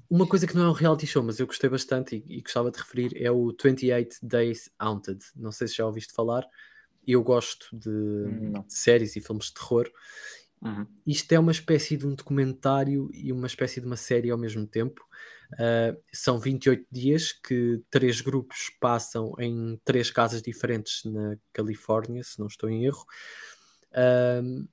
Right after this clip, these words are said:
Speaker 1: casas essas que supostamente estão assombradas e eles têm de ficar nesses vi-, vinte e oito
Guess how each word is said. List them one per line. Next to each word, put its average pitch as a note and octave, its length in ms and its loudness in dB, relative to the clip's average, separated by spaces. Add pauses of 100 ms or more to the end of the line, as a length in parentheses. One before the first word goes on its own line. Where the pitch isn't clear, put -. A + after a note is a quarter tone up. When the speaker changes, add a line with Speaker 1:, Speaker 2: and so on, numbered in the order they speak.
(440)
Speaker 1:
casas B2+ 300 6
essas B2+ 280 2
que - 240 -2
supostamente A#2 680 0
estão A2+ 180 -2
assombradas D3+ 720 0
e - 80 -6
eles C3 160 0
têm C3+ 160 0
de B2+ 80 -6
ficar A#2+ 340 -2
nesses B2 220 -4
vi-, B2 340 -2
vinte B2 280 -4
e C3+ 40 2
oito A#2 160 0